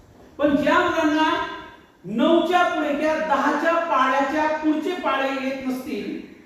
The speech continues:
तर अशा विद्यार्थ्यांनी घाबरून जाण्याची ग-, गरज नाही. तुम्ही कोणताही पाढा स्वमनाने तयार करू शकता, तुम्ही कोणताही पाढा तयार करू शकता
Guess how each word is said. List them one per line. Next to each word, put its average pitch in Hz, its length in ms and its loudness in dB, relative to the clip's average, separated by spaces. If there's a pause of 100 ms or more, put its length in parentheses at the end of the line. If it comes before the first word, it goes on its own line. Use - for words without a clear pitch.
(160)
तर 370 60 -2
अशा 339 460 2
विद्यार्थ्यांनी 294 640 0
घाबरून 254 640 -2
जाण्याची 240 360 -2
ग-, - 540 -12
गरज 202 280 0
नाही. 151 280 -4 (760)
तुम्ही 330 320 6
कोणताही 302 760 2
पाढा 269 800 0
स्वमनाने 311 680 2
तयार 254 320 -2
करू 226 220 -6
शकता, - 400 -12 (1300)
तुम्ही 311 200 6
कोणताही 302 520 2
पाढा 294 480 0
तयार 285 220 2
करू 285 240 -4
शकता - 680 -8